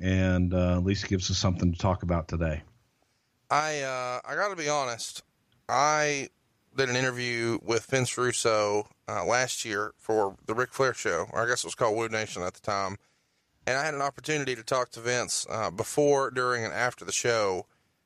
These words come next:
Speaker 2: And I found Vince to be, uh, not what everybody made him out to be.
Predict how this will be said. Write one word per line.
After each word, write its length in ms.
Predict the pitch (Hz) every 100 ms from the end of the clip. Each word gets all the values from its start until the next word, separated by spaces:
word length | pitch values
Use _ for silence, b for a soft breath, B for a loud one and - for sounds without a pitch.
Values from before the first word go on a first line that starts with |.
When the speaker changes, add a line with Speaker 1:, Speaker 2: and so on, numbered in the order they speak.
| _ _ -
Speaker 2:
And 100 | 131
I 140 | 156
found 340 | 156 160 135
Vince 360 | 117 123 113 -
to 100 | 120
be, 460 | 107 110 104 98 101 _ _ _
uh, 300 | 101 107 101
not 320 | 80 117 127 82
what 120 | 113
everybody 520 | 113 104 107 104 104
made 220 | 104 110
him 60 | 104
out 200 | 110 87
to 80 | -
be. 340 | 101 95 98